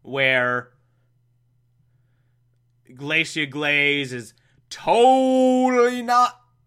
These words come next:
talking to Mister Freeze through a secret communicator. And they're talking, "Oh, you're great." And Aunt Harriet's like, "Oh, I like this thing that's definitely not a communicator." Opens it up. "Oh, it's talking!"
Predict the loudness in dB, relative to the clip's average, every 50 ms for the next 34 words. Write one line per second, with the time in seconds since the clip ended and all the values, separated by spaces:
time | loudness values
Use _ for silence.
0 | -20 _ _ _ _ _ _ -8 -2 0 2 2 2 0 -4 -4 -4 -6 -6 -6
1 | -6 -8 -8 -6 -2 2 2 4 4 4 4 2 2 2 0 -2 -6 -12 -18 _
2 | -10 -8 -6 -6 -8 -8 -2 -2 -2 -2 -2 -4 -6 -6 -6 -4 -4 -2 -4 -4
3 | -2 0 0 2 2 0 -2 -2 -4 -4 -6 -8 -12 _ _ _ _ _ _ _
4 | _ -6 -2 -2 0 0 -2 -2 -4 -2 -2 0 0 -2 -2 -4 -4 -2 -2 -2
5 | 0 0 0 0 0 -2 -4 -8 -6 -4 -2 0 0 0 -2 -4 -8 _ _ _
6 | -6 -6 -4 -2 0 0 0 0 -2 -2 -2 -4 -4 -4 -6 _ _ _ _ _
7 | _ _ -2 0 2 4 4 4 2 0 0 -2 -2 -2 -2 -2 -2 -2 -2 -2
8 | -2 -4 -6 -8 -8 -6 -8 -10 -12 -10 -8 -6 -6 -4 -4 -6 -6 -4 -4 -4
9 | -4 -4 -4 -8 -8 -6 -4 -4 -4 -4 -6 -8 -6 -6 -4 -4 -6 -6 -4 -4
10 | -2 -2 -2 -2 -2 -2 -4 -4 -6 -8 -12 -10 -4 -2 0 0 0 -2 -8 -14
11 | -10 -2 2 6 8 8 8 8 8 6 4 0 -2 2 4 6 6 4 4 2
12 | 2 2 0 0 -6